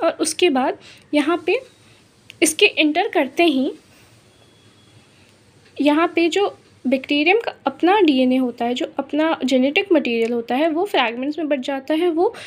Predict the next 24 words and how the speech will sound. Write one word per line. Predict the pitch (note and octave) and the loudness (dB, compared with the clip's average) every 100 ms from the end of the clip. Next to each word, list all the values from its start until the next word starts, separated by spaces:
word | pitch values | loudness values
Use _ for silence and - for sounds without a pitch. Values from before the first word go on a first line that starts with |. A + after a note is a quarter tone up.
| - - | -20 -2
हाइड्रोलाइज | C4+ B3+ C4+ B3+ B3+ D#4 | 0 0 0 -2 -4 -4
हो | |
जाता | D#4+ D#4+ F4+ | -6 -6 -8
है। | |
क्योंकि | F4+ E4 E4 B4 C#5+ - - - _ C#4 | -2 -2 0 -2 -2 -6 -20 -20 _ -2
जो | F#4 | 2
उस, | G4+ - | 2 0
अ, | _ _ _ _ _ C#4+ C#4 C4+ C4+ C4 | _ _ _ _ _ -2 0 2 0 0
बैक्टीरियोफाज | A#3 A#3 - D4+ G4+ G4+ D4+ D4+ - - _ _ - | 0 0 0 0 0 2 2 2 -2 -14 _ _ -6
जो | D4 | -4
साइकिल | D#4 C#4 A#3 D#4+ F4 - _ | 2 2 2 0 -2 -4 _
प्रोसेस | C4+ C4 D#4+ F4+ | -2 0 -2 0
करता | - B3 - | -2 0 0
है, | A3+ B3 | 0 0
जो, | C4+ D#4+ - | -2 -4 -6
जिस, | B3+ D#4 D#4 - - | -2 -2 -2 -6 -14
अ, | _ _ - C4 B3 B3 B3+ - - - - | _ _ -2 0 0 -2 -4 -14 -20 -20 2
प्रोसेस | C4 B3+ F4+ | 2 2 -2
से | F#4 E4+ | 0 0
ये | D#4 D#4 D#4 D#4 | 0 0 -2 -6
अपना | B3+ C#4 C#4+ D4 - _ _ - | -4 -2 0 -4 -8 _ _ -2
काम | A#3+ C4 | 2 2
करता | E4 D4+ A#3+ | 0 -2 -2
है, | A#3+ | -4